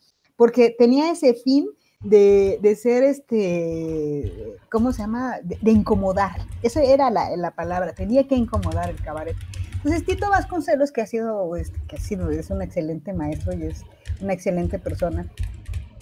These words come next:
este, en ese momento estaba dando, me acuerdo, en el cut un taller de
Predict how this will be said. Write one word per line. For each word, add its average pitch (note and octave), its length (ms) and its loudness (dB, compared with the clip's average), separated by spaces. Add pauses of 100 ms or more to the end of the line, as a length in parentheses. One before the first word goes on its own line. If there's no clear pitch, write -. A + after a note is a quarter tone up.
(100)
este, F3+ 720 0
en G#3 100 -2
ese B3 180 0
momento A3+ 380 0
estaba G#3+ 340 -2
dando, G3+ 420 -4
me G3 120 -6
acuerdo, F#3 360 0
en G3+ 100 -4
el F3+ 120 -8
cut F#3 200 -12
un G3+ 120 -8
taller F#3+ 380 2
de F3 340 -2